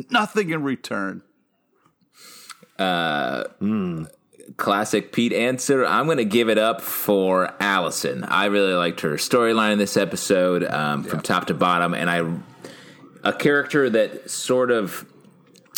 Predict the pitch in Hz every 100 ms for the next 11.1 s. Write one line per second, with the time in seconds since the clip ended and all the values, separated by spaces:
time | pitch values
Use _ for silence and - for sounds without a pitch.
0 | - - - - - - 147 202 190 185
1 | 117 127 131 107 104 - 104 98 - 92
2 | 87 92 87 90 - 92 95 90 90 -
3 | 117 113 110 101 - 87 90 90 80 87
4 | 80 85 87 90 - 87 - - 117 85
5 | 73 73 - - - - - - 95 98
6 | 95 95 110 104 101 123 139 120 107 98
7 | - 98 92 85 - _ - - 123 113
8 | 101 104 98 90 80 87 92 - 87 82
9 | 76 - 82 87 120 139 156 160 80 85
10 | 82 78 80 78 - 67 76 78 76 117